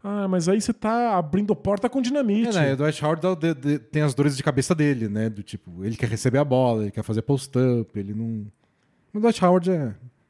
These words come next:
Speaker 2: uma personalidade complicada, né?
Speaker 1: E aí diminui, então. Então, aposta no Capela. É sempre essa, essa conta difícil de fechar. De você não quer um cara tão bom assim, porque parece que tá desperdiçando, mas não pode ser um cara muito inferior,
Speaker 2: Não
Speaker 1: porque
Speaker 2: faz
Speaker 1: senão
Speaker 2: falta.
Speaker 1: faz falta, você tá deixando pra trás.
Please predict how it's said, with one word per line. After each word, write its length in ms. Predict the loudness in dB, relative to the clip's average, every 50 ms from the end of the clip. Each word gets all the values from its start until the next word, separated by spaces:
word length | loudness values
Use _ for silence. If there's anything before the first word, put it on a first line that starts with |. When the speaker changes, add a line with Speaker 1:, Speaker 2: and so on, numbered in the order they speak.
| _ _ _ _
Speaker 2:
uma 80 | -8 2
personalidade 520 | 2 2 4 4 2 4 4 2 2 2
complicada, 440 | -2 -4 -2 -2 -4 -4 -4 -10 -10 -14
né? 140 | -18 -16 -16 -6
Speaker 1:
E 80 | -4 -2
aí 120 | -2 0 0
diminui, 500 | -2 -2 -2 0 0 0 0 0 0 0
então. 540 | -2 -2 -2 -2 0 0 -2 -2 -2 -4 -4
Então, 320 | -4 -2 0 0 0 -2 -4 -8 -8 -6 -4 -4 -2
aposta 380 | -4 -4 0 0 -2 0 0
no 80 | -2 0
Capela. 640 | 0 0 0 2 2 2 4 4 2 2 2 0 -4 -6 -14 -18 -18 -8
É 120 | -2 -2 0
sempre 420 | 0 0 0 0 0 0 -2 -2
essa, 720 | 0 -2 0 0 0 0 2 2 2 2 0 0 -2 -4 -6 -10 _ _ _ _ _ _ _ _ _ _
essa 220 | -4 0 0 0
conta 500 | -2 -2 -2 -2 0 0 0 0 0 0
difícil 420 | 0 0 -2 0 0 -2 0 0 -2
de 100 | -4 0
fechar. 440 | 0 -2 0 0 -2 -2 -2 -4 -8 -12 -20 _ _ -20 _
De 160 | -10 -6 -4
você 280 | 0 0 0 2 2 2
não 160 | 2 2 0
quer 160 | 0 -2 -2
um 100 | -2 -2
cara 240 | -2 -2 -2 -2 -2
tão 260 | -2 -2 -2 -2 -2 -2
bom 320 | -2 -2 -2 0 0 0 0
assim, 500 | 0 0 -2 -2 0 0 2 2 0 0
porque 260 | -2 -4 -2 -2 -2
parece 160 | -2 -2 -2
que 40 | -2
tá 60 | -6
desperdiçando, 760 | -6 -4 -4 -4 -6 -4 -6 -2 -2 0 2 2 2 0 0 -2 -2 -10 -16 -14 -6 -2
mas 140 | -2 0
não 100 | 0 0
pode 320 | -2 0 -2 -2 -2 -2 -2
ser 120 | -2 -2
um 100 | -2 -2
cara 240 | -2 -2 0 0 2
muito 360 | 2 2 2 2 0 0 0
inferior, 500 | -2 -2 0 0 0 2 2 2 2 2 2
Speaker 2:
Não 60 | 2
Speaker 1:
porque 120 | 2 2
Speaker 2:
faz 160 | 2 2 0
Speaker 1:
senão 240 | 0 2 2 2 4
Speaker 2:
falta. 420 | 4 2 2 0 -2 -2 -2 -2 2
Speaker 1:
faz 240 | 2 2 0 0 0
falta, 160 | 0 0 0
você 100 | 0 0
tá 40 | 0 0
deixando 260 | 0 0 2 0 0
pra 180 | 0 0 -2
trás. 480 | 0 0 0 0 2 2 2 0 0 -2